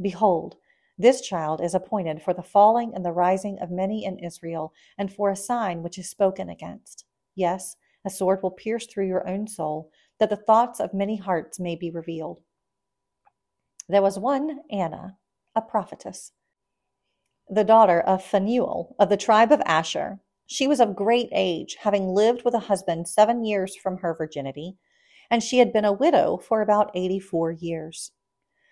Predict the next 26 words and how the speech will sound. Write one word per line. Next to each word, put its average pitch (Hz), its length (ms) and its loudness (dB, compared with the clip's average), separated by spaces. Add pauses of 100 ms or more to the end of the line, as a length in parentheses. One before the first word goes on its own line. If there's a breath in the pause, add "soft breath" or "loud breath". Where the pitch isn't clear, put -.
who 247 160 0
didn't 269 320 0
depart 214 420 0
from 226 160 -4
the 226 60 -4
temple, 165 520 -6 (180)
worshiping 240 520 2
with 233 160 -2
fastings 185 560 -2
and 185 180 -6
petitions 156 680 -10
night 170 340 -2
and 175 140 -8
day. 151 360 -6 (1200 soft breath)
Coming 339 320 0
up 233 200 2
at 190 120 -2
that 196 180 4
very 185 340 2
hour, 160 500 -2
she - 180 -8
gave 190 220 0
thanks 202 380 -2
to 233 100 -14
the 254 100 -2
Lord 156 440 -4